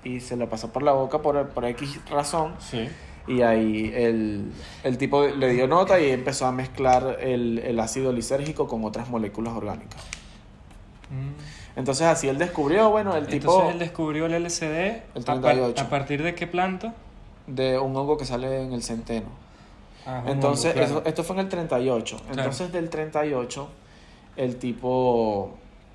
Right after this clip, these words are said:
Speaker 1: en adelante, hubo investigaciones, o sea, del treinta y ocho más o menos hasta el sesenta,
Speaker 2: Ujú.
Speaker 1: fue legal y estaba avanzando investigaciones.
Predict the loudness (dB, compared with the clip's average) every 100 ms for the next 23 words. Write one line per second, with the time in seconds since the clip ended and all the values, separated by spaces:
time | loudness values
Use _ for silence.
0 | -20 -20 -20 -20 -20 -12 -8 -4 0 2
1 | 4 2 0 -2 -2 -2 -4 -2 -2 -2
2 | 0 4 6 8 6 4 0 -2 -6 -4
3 | 2 6 6 4 -2 -8 -8 -6 -6 -4
4 | -2 0 -2 -4 -4 -2 -4 -4 -4 -4
5 | -4 -4 -4 -4 -4 -6 -8 -6 -8 -8
6 | -12 -16 -20 -8 -2 2 2 4 6 6
7 | 2 2 4 6 6 4 2 -4 -6 -6
8 | -6 -6 -2 -4 -2 -4 -4